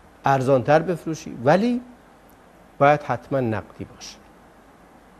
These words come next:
نقدی باید طلا رو بخرید، نمیشه که این رو قسطی بخرید یا خلاصه به، اه، اه، مدت دار بخرید، بلکه باید حتماً،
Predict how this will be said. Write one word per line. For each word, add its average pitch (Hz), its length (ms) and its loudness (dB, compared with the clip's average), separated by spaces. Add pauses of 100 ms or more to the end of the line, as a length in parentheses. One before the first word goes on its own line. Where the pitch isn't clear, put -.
(460)
نقدی 147 640 0
باید 113 360 0
طلا 101 240 -10
رو 98 100 -10
بخرید، 101 340 -12
نمیشه 147 360 -4
که 117 160 -12
این 113 160 -10
رو 123 80 -10 (100)
قسطی 120 320 -8
بخرید 139 560 -8
یا 123 360 -2 (640)
خلاصه 117 420 0
به، 123 380 2 (180)
اه، 98 1900 -8
اه، 98 140 -6
مدت 120 520 0
دار 107 200 0
بخرید، - 340 -14 (540)
بلکه 143 260 0
باید 123 260 -2
حتماً، 117 360 -8